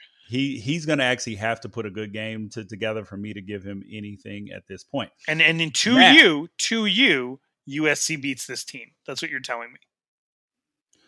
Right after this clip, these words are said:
Speaker 1: I don't know what to m-, make of U S, U S C. I just know that they're three and oh. That's what I know. And I know that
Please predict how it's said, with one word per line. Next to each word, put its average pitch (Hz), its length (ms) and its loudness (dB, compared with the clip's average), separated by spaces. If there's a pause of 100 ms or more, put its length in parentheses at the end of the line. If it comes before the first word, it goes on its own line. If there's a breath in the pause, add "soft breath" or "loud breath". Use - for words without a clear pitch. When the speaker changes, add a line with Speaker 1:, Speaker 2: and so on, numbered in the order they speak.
(640)
Speaker 1:
I 185 80 0
don't 254 120 4
know 120 120 4
what 101 440 -6
to 113 100 -10
m-, 101 640 -6
make 107 260 -6
of 98 140 -8
U 117 280 -2
S, 113 300 -4
U 123 180 -4
S 120 140 -2
C. 156 180 -2
I 180 100 2
just 180 160 -6
know 123 140 0
that 113 160 -6
they're 110 160 -4
three 101 240 -10
and 80 100 -14
oh. 60 220 -20 (320)
That's 151 220 0
what - 100 -4
I 156 100 -14
know. 127 240 -20 (220)
And 139 180 2
I 143 80 4
know 143 220 2
that 123 260 2